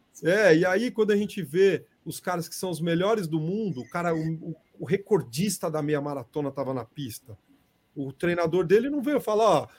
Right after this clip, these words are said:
que que você tá colocando essas meninas aí que correm pra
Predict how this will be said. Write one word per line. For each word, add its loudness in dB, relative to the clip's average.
que -20
que -10
você -4
tá -6
colocando 4
essas -2
meninas 0
aí 4
que -8
correm -2
pra -6